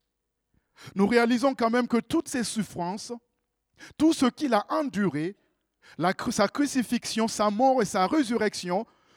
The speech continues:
toutes ces choses-là faisaient partie intégrante de la volonté de Dieu pour le salut de l'humanité.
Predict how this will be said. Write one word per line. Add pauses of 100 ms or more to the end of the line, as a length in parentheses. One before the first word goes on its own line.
(300)
toutes
ces
choses-là
faisaient
partie (920)
intégrante
de
la
volonté
de
Dieu (640)
pour
le
salut
de
l'humanité.